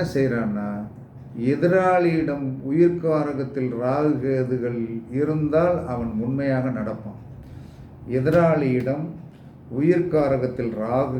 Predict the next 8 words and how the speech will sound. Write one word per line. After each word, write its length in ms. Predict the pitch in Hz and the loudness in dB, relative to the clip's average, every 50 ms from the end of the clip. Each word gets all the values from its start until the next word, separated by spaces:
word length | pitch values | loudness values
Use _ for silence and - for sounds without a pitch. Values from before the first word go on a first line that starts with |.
| 123 | -2
கேதுகள் 420 | 123 123 120 110 113 113 110 110 110 113 | -2 -2 0 -2 -2 -4 -4 -4 -4 -4
இல்லை 220 | 113 117 123 127 127 120 110 | -4 -2 0 0 0 0 0
என்று 160 | 107 107 - - - | -2 -4 -4 -6 -8
சொன்னால், 360 | 104 104 104 107 113 131 151 156 - - | -8 -6 -6 -4 -2 -2 -2 -4 -4 -2
பொருள்காரகத்தில் 1000 | 127 131 143 165 170 165 - 156 139 131 127 123 117 120 - - 117 110 107 107 107 104 104 | 0 0 2 2 0 0 0 0 0 2 2 2 0 0 -4 -4 -6 -8 -6 -6 -6 -4 -2
ராகு 240 | 110 120 127 135 123 117 | 0 0 2 0 0 0
கேதுகள் 400 | 120 120 107 107 107 110 107 104 104 104 | -2 -4 -4 -4 -6 -6 -6 -6 -6 -6
இருந்தால், 420 | 104 104 104 104 110 110 104 98 | -6 -6 -6 -6 -6 -6 -6 -6